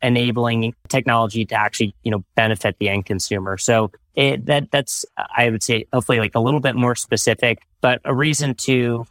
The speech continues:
or reasons to believe that, that regulation will head in the right direction. We would also add that there are examples of technology companies that completely flouted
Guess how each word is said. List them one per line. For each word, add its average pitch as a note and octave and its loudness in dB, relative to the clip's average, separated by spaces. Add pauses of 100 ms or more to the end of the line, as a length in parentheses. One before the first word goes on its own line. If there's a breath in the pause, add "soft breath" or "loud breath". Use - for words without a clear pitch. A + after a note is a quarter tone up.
or A#2+ 2
reasons C#3 0
to A#2+ 0 (180)
believe B2 2
that, G#2 0
that A2 2
regulation G#2+ 0 (220)
will A#2 2
head A#2+ 2
in B2 2
the A2 -2
right G#2+ 0
direction. A#2+ 0 (160)
We G3+ 4
would A3+ 4
also G3 2
add C3 0
that B2 -6
there C3 6
are D#3 2
examples C3+ -2
of - -14
technology B2 0
companies A#2 0
that A2+ 0
completely F#3 2
flouted A2+ 0